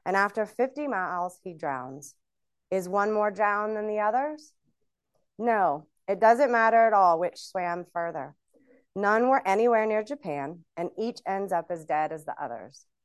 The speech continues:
In the same way, the religious person may trust in morality, and the pagan indulge in sensuality,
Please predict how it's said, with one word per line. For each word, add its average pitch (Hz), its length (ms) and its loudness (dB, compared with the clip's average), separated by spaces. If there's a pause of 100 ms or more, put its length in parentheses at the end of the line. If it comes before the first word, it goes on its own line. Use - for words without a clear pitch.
(460)
In 202 140 -2
the 220 100 0
same 226 380 0
way, 156 320 -2 (420)
the 190 60 -6
religious 214 480 2
person 175 500 -4 (100)
may 175 160 -6
trust 190 440 -6
in 175 120 -8
morality, 208 680 -2 (400)
and 185 120 -4
the 180 80 -4
pagan 214 520 -2
indulge 185 480 0
in 175 180 -10
sensuality, 156 920 -6